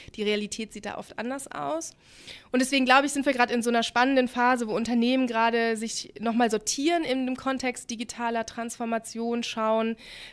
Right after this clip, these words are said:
ähm, wo sind denn eigentlich unsere guten Bets, wo sind die vielleicht, wo wir was lernen können, aber eben was nicht langfristigen Financial Impact hat. Ähm,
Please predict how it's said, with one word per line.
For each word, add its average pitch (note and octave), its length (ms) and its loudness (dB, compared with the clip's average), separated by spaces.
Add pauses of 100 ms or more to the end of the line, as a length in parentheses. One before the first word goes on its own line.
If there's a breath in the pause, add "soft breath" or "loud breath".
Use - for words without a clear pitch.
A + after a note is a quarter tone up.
(140 loud breath)
ähm, A3 280 2
wo A#3+ 120 4
sind A#3+ 240 0
denn A3+ 160 -2
eigentlich G#3+ 480 -2
unsere A3 240 -4
guten C#4+ 320 -2
Bets, B3+ 380 -2
wo A3+ 140 -8
sind A3+ 200 -4
die A3 180 -6
vielleicht, G#3+ 460 -4
wo G#3 140 -12
wir G#3 260 -2 (340)
was G#3+ 340 -6
lernen B3+ 460 4
können, A#3+ 360 0
aber G#3+ 400 -4
eben G#3+ 180 -6
was G#3+ 180 -6
nicht A3+ 240 -6
langfristigen G#3+ 600 -8
Financial G#3 420 -6
Impact C4+ 460 -10
hat. A#3+ 240 -2 (720 loud breath)
Ähm, A3+ 500 4